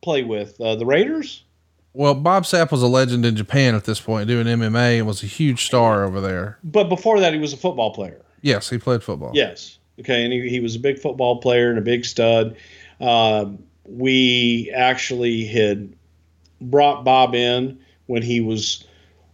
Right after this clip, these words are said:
Speaker 1: looking to do M M A or wrestling and talked to him, got him in the ring,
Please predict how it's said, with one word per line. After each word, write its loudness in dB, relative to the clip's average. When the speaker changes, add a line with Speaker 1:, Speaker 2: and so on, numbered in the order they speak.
Speaker 1:
looking 0
to -4
do 0
M 0
M 0
A 0
or -4
wrestling -6
and 0
talked 0
to 2
him, 0
got 4
him -2
in -2
the -4
ring, 2